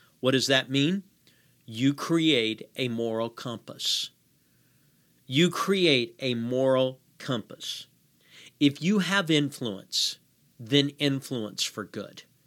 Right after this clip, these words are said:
If you have influence, then influence people in the right direction. If you have influence, then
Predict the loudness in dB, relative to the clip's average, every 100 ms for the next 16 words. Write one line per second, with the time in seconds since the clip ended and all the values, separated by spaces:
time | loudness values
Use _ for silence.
0 | _ -20 -20 2 2 2 0 0 0 0
1 | 2 2 2 -2 -6 -6 -8 -8 -8 -6
2 | 2 2 0 0 2 2 -2 -2 -2 -4
3 | -6 -4 -2 -2 -4 -4 -6 -2 0 0
4 | 0 0 0 0 -4 -6 -2 -2 -2 -4
5 | -6 -8 _ _ _ -20 -20 -2 -2 0
6 | 2 2 2 2 2 2 -2 -4 -4 -4
7 | -6 -8 -4 -2 -2